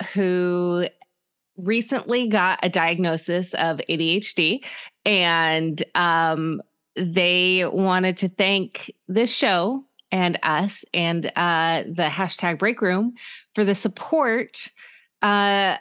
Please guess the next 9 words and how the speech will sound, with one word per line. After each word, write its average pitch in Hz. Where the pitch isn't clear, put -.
of, 220
like, 214
being 262
authentic, 190
being 196
real 185
about, 170
you 208
know, 160